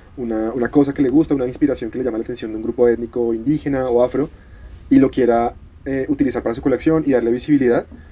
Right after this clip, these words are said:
no está mal siempre y cuando lo explique y lo diga. Como, "Mira, me inspiré en esto y lo hacen estas personas que viven aquí, que habitan ese territorio, en estas condiciones,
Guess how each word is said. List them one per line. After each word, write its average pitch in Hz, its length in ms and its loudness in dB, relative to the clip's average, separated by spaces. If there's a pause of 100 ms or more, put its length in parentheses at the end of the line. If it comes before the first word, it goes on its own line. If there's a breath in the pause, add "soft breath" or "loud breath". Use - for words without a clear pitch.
(120 loud breath)
no 135 160 2
está 139 180 -2
mal 170 380 2
siempre 127 320 -2
y - 20 -2
cuando 117 400 2
lo 131 120 4
explique 151 380 0
y 110 120 -4
lo 113 80 -2
diga. 120 280 2 (420 soft breath)
Como, 120 180 -6
"Mira, 123 220 0
me 135 100 0
inspiré 123 360 -2
en 120 100 0
esto 208 420 0 (340 soft breath)
y - 360 4 (160)
lo 135 140 4
hacen 120 200 0
estas 127 220 -4
personas 131 340 -4
que - 80 -4
viven 117 220 0
aquí, 190 300 -8
que - 120 -4
habitan 123 220 0
ese 123 120 -6
territorio, 165 480 2
en 147 80 -6
estas 120 200 -8
condiciones, 170 560 -4